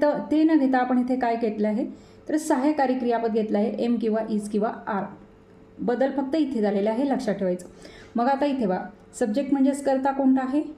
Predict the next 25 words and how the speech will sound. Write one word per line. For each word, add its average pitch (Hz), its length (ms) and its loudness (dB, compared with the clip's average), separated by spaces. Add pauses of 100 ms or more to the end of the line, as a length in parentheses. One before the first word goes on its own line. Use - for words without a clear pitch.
(340)
तो. 294 320 -2 (380)
मग 202 60 -2 (100)
तोसाठी 262 360 2
आपण 262 200 2
इंग्रजीमध्ये 262 520 4
वापरतो 262 640 0 (420)
ही, 311 460 0
ही 247 120 0
हा 240 160 0
शब्द 220 220 -2
वापरत 208 380 -2
असतो. - 180 -8 (440)
नंतर 262 260 4
ही 285 260 4
नंतर 311 340 6
आपण 294 240 2
काय 277 180 2
वापरतो, 262 640 -2 (500)
एकवचनी 269 540 4
कर्ता 254 280 0
आहे, 233 220 0 (280)
म्हणजेच 226 360 0
आपण 233 200 0
ही 226 160 2
नंतर 240 320 0